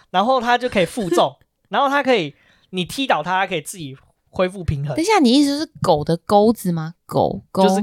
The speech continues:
Speaker 1: 狗，就是狗狗，就装可爱的狗狗。
Speaker 2: 哦。<laughs> 哦，我，我，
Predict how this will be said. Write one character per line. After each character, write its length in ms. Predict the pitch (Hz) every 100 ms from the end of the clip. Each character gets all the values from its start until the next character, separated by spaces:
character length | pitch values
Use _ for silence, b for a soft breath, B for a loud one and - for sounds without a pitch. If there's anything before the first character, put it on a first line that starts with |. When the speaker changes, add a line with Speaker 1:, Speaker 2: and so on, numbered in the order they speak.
| -
Speaker 1:
狗， 220 | 147 123 _ _ _ _ _
就 100 | 208
是 80 | 208
狗 200 | 180 127
狗， 280 | 123 226 - _
就 100 | 208
装 200 | 190 196
可 120 | 185
爱 120 | 147
的 80 | 151
狗 180 | 139 120
狗。 120 | 151
Speaker 2:
哦。 380 | 156 247 262 254
<laughs> 1400 | - - - - - 466 - 640 - 587 - - 807 587
哦， 140 | 254 233
我， 200 | 226 226
我， 260 | 143 190